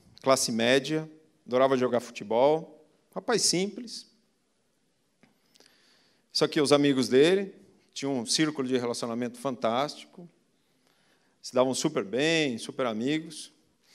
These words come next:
Ele foi crescendo, crescendo, e ele foi, começou a trabalhar numa multinacional de tecnologia. Começou a mexer com computador, se interessou,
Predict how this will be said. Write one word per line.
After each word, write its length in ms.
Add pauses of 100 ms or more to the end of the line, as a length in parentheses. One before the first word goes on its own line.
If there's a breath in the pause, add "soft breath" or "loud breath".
(220 soft breath)
Ele 120
foi 200
crescendo, 600
crescendo, 720 (800)
e 100
ele 180
foi, 240
começou 320
a 20
trabalhar 560 (260)
numa 120
multinacional 880
de 120
tecnologia. 720 (760)
Começou 320
a 20
mexer 240
com 80
computador, 800
se 140
interessou, 760